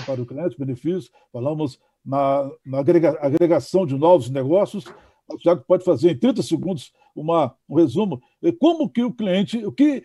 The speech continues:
o que o cliente, o, o consumidor ou o cidadão, né, o que que ele vai ganhar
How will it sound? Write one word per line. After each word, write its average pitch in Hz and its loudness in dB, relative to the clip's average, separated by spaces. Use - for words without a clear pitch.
o 233 -6
que 302 6
o 359 4
cliente, 226 -4
o, 202 -2
o 180 -4
consumidor 185 2
ou 240 6
o 247 2
cidadão, 147 0
né, 160 -4
o 190 -10
que 359 0
que 359 2
ele 220 2
vai 277 10
ganhar 180 2